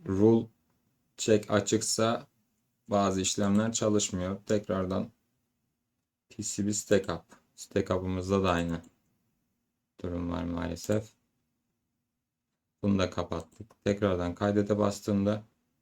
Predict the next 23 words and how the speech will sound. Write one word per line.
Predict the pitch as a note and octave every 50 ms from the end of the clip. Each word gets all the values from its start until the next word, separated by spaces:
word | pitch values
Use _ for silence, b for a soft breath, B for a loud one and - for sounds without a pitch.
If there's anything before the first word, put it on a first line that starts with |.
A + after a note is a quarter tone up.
| _ _ _ _ _ _ _ _ _ _ _ _ _ _ _ _ _ _ _ _ _ _ _ _ _ _ _ _ _ _ _ _ _ _ _ _ _ _ _ _ _ _ _ _ _ _ _
görmüş | - G#2 G2 F#2+ F#2+ F2+ - F#2
olacaksınız | F2+ F2+ F2 F2 F2 - - - F2 E2 -
ki | - - G#2+ -
kayıt | - G2 F2+ F#2+ G2 - - - - - _ -
etti. | F#2 F2 - _ - - -
Tekrardan | - A#2+ A#2+ A#2+ C3 B2 A#2+ A#2 A2+ A2
Bill | G#2+ G#2+
of | G#2+ G#2+ G#2+ -
Materials'a | G#2+ G#2 G#2 - A2 G#2+ G#2 G2+ G2 G2 - G2+ F#2
geçelim | F2+ F2 F2 - - F2+ E2+ E2+ E2+ E2
bir. | E2+ F2+ G#2 G#2+ - _ _ _ _ _ _ _ _ _ _ _ _ _ - - - - _ -
Çünkü | - - G2+ -
sol | - - F#2+ F#2
tarafta | - G#2 G2+ G2 F#2 - - G2+
gözükmesi | F#2+ G2 F#2+ F#2 F#2+ - - F#2+ F#2 - - G2
lazım | F#2+ F#2 F2 F2 F2 E2+ E2+
normalde. | E2+ E2+ E2+ E2 E2+ E2+ E2+ E2 F2+ F#2
Okey | G2+ G2+ G2 G2 - A2+ G#2 G2 F#2
diyorum. | F2+ F2 E2+ F2 G2+ A2+ A2 - _ _ _ _ _ _ _ _ _ _ _ _ _ _ _ _ _ _ _ _ _ _ _ _ _ _ - _ _ _ _ _ _ _ _ _ _ _ _ _ _ _ _ _ _ _ _ _ - _ _ _ _ _ _ _ _ _ _ -
Enteresan. | A2 G#2+ G#2+ G#2 - - F2 E2 D#2+ - - F2 F2 F2+
Şöyle | - - G2+ F#2+ F#2 F#2 F#2+ F#2
bir | F#2 F#2+
bakalım. | G2 F#2+ - - G#2 G2 F#2 F2+ F#2